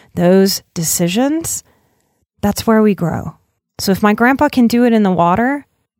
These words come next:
maybe we can do it today, this week. Keep practicing it over our lives, and we can do it daily.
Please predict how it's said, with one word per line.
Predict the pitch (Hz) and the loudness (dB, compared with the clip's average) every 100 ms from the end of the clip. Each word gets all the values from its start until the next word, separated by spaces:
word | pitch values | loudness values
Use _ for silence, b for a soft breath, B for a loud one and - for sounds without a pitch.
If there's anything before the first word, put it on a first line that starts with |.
| - | -4
maybe | 208 214 | 0 2
we | 220 226 | 2 2
can | 233 | 0
do | 220 240 | 2 2
it | 214 | 0
today, | - 214 214 240 262 | -2 0 2 2 2
this | 208 233 - | 2 -2 0
week. | 240 254 285 - - - _ _ _ _ _ _ _ _ | -2 -2 -4 -14 -20 -20 _ _ _ _ _ _ _ _
Keep | - 220 - | -4 -2 -2
practicing | - 220 233 277 - 262 | -2 -2 0 0 2 2
it | 285 269 | 2 2
over | 202 214 240 | 2 4 2
our | 208 208 | 2 0
lives, | 185 170 190 226 202 | 2 2 2 0 0
and | 190 | -2
we | 196 | 0
can | 202 | -2
do | 196 202 | 0 0
it | 175 | 0
daily. | - 226 226 139 139 | -2 0 2 0 -4